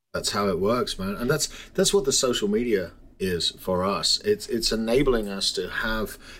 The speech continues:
the same conversations that you would have ordinarily, you know, thirty years ago, you'd have these conversations in the pub. It's enabling us to have that with hundreds and hundreds of people at once.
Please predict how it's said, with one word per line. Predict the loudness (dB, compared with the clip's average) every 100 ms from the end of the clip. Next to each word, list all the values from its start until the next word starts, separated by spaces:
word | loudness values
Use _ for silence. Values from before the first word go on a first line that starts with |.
| -2
the | 0 2 2
same | 2 4 2
conversations | 0 -4 0 2 2 0 0 -2
that | -2
you | -2
would | -4
have | -2 -4 -6 -2
ordinarily, | 2 2 2 2 2 2 -2
you | -6
know, | -6 -6 -10 -20 -14
thirty | 2 4 6
years | 6 4
ago, | 2 -2
you'd | -2
have | -6
these | -6 -6
conversations | -4 -2 -4 -4 -8
in | -10
the |
pub. | -4 -4 -2 -8 -12 -20 -18 -2
It's | 0 2
enabling | 2 4 6 4 2
us | -4
to | -4
have | -6 -6
that | -4 -4 -6 -14 -20 _ _ _ -2
with | -2
hundreds | 0 0 2 2 0
and | -2
hundreds | -2 -2 -2 -2
of | -4
people | -4 -2 -4
at | -4
once. | -4 -2 -2 -2 -4